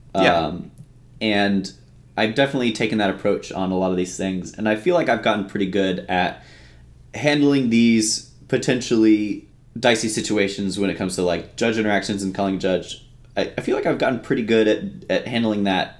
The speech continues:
Speaker 2: in a way that makes my opponent feel comfortable. And, you know, and I, and, like, explaining, you know, why I might be doing certain things. So, you know, no matter what your stance is on, on where you draw the line on certain things,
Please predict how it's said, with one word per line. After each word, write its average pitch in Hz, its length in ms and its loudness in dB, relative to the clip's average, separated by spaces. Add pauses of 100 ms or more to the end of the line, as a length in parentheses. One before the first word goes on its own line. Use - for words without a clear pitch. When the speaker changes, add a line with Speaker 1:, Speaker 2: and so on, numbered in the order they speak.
Speaker 2:
in 107 160 -2
a 107 60 2
way 104 320 4
that 98 180 0
makes 101 280 -2
my 98 120 0
opponent 101 300 -4
feel 101 120 -4
comfortable. 107 600 -2 (260)
And, 92 480 0 (140)
you 107 140 -2
know, 87 300 -2 (280)
and 98 260 0
I, 95 60 2
and, 92 360 -4
like, 90 180 0
explaining, 104 680 -2
you 98 80 -2
know, 90 100 0
why 95 300 2
I 90 40 0
might 85 160 -2
be 92 60 -2
doing 107 240 -2
certain 104 240 -6
things. 107 460 -6 (360)
So, 143 400 2
you 147 120 0
know, 117 360 2 (240)
no 139 260 0
matter 156 320 4
what 117 240 2
your 117 120 2
stance - 500 -2
is 127 480 0
on, 101 720 0 (300)
on 95 360 0
where 98 120 2
you 98 140 0
draw 98 140 2
the 95 80 -2
line 113 520 0
on 92 160 -4
certain 90 240 -6
things, 98 500 -4